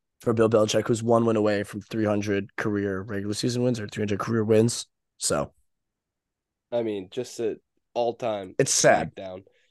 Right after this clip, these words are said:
Speaker 2: Well,
Speaker 1: sad.
Speaker 2: Ma-, Mac Jones threw the ball to the other team. Um, the Cowboys also dropped a couple picks. Did, did Mac fumble? I don't know, but the, we couldn't
Speaker 1: Oh, yeah, he had a
Speaker 2: call
Speaker 1: fumble. He had a fumble that got returned for a touchdown.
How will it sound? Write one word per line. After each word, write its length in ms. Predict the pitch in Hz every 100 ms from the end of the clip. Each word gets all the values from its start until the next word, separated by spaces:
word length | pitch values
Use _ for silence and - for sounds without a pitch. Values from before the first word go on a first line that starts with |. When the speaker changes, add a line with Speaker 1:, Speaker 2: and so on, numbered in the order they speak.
| _ _ _
Speaker 2:
Well, 160 | 127 147
Speaker 1:
sad. 340 | 143 165 -
Speaker 2:
Ma-, 160 | 160 -
Mac 280 | 147 165 170
Jones 260 | 165 160 147
threw 140 | 151
the 60 | 139
ball 200 | 139 131
to 40 |
the 40 | 131
other 100 | 123
team. 500 | 123 123 120 120 120 _ -
Um, 460 | 113 107 104 101 -
the 80 | 120
Cowboys 340 | 170 151 147
also 220 | 139 131 117
dropped 360 | 117 113 113
a 40 | 120
couple 280 | 113 113
picks. 580 | 110 117 107 - - _ _ _ _ _ -
Did, 200 | 123 123
did 200 | 123 120
Mac 260 | 131 151 _
fumble? 460 | 131 143 147 143
I 80 | 127
don't 140 | 117 104
know, 180 | 104 -
but 180 | 117 107 82 -
the, 320 | 123 151 -
we 180 | 131 156
couldn't 220 | - -
Speaker 1:
Oh, 20 | 180
yeah, 100 | 156
he 100 | 175
had 80 |
a 40 | 165
Speaker 2:
call 60 |
Speaker 1:
fumble. 260 | 175 170 127
He 80 | 143
had 80 | 151
a 60 |
fumble 300 | 143 156 143
that 160 | 127 113
got 200 | 120 104
returned 280 | 110 123 110
for 80 |
a 20 | 104
touchdown. 360 | 117 - -